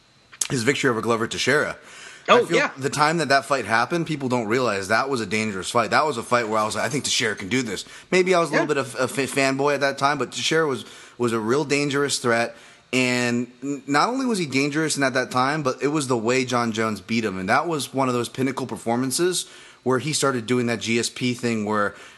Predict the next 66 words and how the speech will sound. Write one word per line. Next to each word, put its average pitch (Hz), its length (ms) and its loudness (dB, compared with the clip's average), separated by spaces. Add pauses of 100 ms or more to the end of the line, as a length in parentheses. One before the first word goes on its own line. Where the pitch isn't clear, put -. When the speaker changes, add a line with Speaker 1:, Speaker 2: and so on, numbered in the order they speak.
Speaker 1:
he - 160 -2
didn't 220 160 0
just 151 140 -2
strategically 143 500 0
beat 123 240 0
guys, 156 380 2
but 117 140 -4
he 151 180 -2
strategically 139 720 -2
beat 127 180 0
him 127 140 0
in, 117 80 0
like, 110 140 -2
a 101 60 -2
fucked - 300 0
up 110 160 2
way 113 300 2
where 95 320 -4 (260)
I'm 180 240 2
gonna 247 140 0
use 196 180 0
strategy, 156 560 2
but 120 140 2
I'm 156 100 2
gonna 180 140 -2
use, 156 320 0
like, 127 160 0
the 123 100 -2
strategy 131 440 0
you 117 100 2
wouldn't 117 180 0
expect 113 460 -2
where 107 100 2
I'm 113 140 -2
gonna 113 160 -4
beat 113 240 -4
you 113 60 0
at 98 40 -8
your 98 100 -4
own 92 120 -6
game. 87 340 -6 (460)
And 110 100 -2
he 123 140 0
Speaker 2:
Right. 127 80 0
Speaker 1:
went 143 180 -2
into 135 160 -2
the 147 100 -2
clinch, 127 420 -2
he 117 80 -4
went 110 180 -4
into 120 160 -2
the 135 80 -4
pocket, 117 500 0 (240)
he 123 140 -4
went 123 160 -2
into 127 180 0
all 131 160 -2
these 139 140 -2
areas 127 340 0
Glover 113 340 -2
was 117 140 -2
dangerous 107 440 -2
and 90 80 -10
just 92 140 -8
dismantled 95 520 -8
him. 60 160 -14